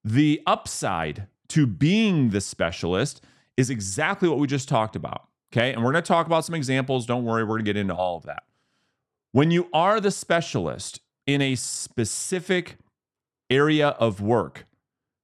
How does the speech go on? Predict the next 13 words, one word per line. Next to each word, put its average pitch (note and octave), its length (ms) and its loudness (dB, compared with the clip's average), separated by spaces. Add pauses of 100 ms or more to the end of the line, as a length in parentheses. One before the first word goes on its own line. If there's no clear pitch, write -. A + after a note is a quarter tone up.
(320)
you F#3 580 2 (220)
can D3 160 4
start D3+ 340 0
to C3+ 140 2
charge A2+ 960 0 (200)
what A#2+ 140 4
I A#2+ 80 2
call A#2 300 2
value C3 720 2
pricing G#2+ 760 0
versus G#2 400 0
commodity G#2 540 0
pricing. - 540 -10